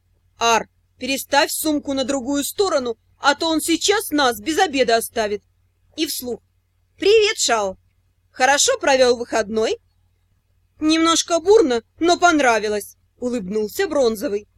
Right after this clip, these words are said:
«Новая девушка?» Склонила я голову набок. «Целых два десятка»,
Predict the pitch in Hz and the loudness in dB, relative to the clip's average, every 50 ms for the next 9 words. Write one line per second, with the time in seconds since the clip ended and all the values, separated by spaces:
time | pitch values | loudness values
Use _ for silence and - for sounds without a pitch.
0 | _ _ _ _ _ _ - 220 247 262 262 247 247 247 240 226 175 190 226 220 | _ _ _ _ _ _ -4 0 2 4 4 4 4 4 2 2 0 0 -2 0
1 | 208 226 262 - - - 415 480 - _ _ _ _ _ _ - - - 277 269 | 0 0 -2 -2 -2 -2 -4 -4 -6 _ _ _ _ _ _ -18 -10 -2 0 0
2 | 262 262 262 285 349 349 302 294 294 285 233 294 294 294 302 294 339 311 269 233 | 2 2 2 0 2 2 2 2 2 2 2 0 0 0 0 -2 -2 -2 -2 -2
3 | 208 190 202 190 - _ _ _ _ _ _ _ _ _ _ _ _ _ _ - | -2 -2 -4 -6 -8 _ _ _ _ _ _ _ _ _ _ _ _ _ _ -12
4 | - - 294 285 277 294 285 - 240 294 285 277 233 - - - - 247 214 202 | 0 4 4 6 6 4 2 2 4 4 4 4 4 0 -2 0 0 0 0 0
5 | - - - 95 - | -4 -10 -16 -18 -18